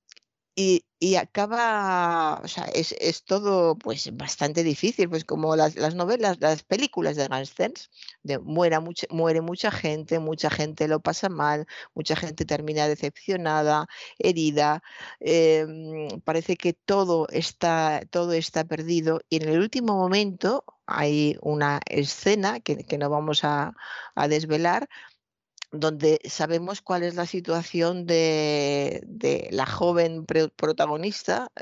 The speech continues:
eh, junto al malvado Pinky, y,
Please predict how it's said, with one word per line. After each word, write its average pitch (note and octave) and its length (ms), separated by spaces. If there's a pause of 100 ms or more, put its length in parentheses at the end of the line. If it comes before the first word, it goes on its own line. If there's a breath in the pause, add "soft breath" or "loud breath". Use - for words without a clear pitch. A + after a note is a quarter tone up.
eh, - 220 (260)
junto D#3+ 460
al D3+ 240
malvado D3+ 420
Pinky, F3+ 560 (720 loud breath)
y, D3+ 1200